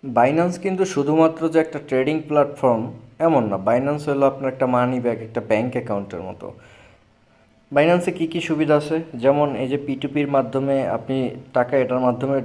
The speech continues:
যদি ঢুকাইতে চান এটার মধ্যে, তাহলে আপনার বাই করে, এটা হলো বর্তমান ডলার,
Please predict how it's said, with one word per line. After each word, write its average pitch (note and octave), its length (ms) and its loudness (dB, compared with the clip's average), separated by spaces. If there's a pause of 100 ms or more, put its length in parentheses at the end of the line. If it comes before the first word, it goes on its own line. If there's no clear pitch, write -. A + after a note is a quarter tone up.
যদি A#2+ 200 -4
ঢুকাইতে G#2+ 420 -2
চান A#2+ 200 -2
এটার A2 180 -4
মধ্যে, A2 380 -6 (480)
তাহলে A#2+ 160 0
আপনার A#2+ 260 -2
বাই A#2 320 2
করে, C3 240 -2 (880)
এটা C3 200 0
হলো C3+ 200 2
বর্তমান B2 600 0
ডলার, A#2 300 0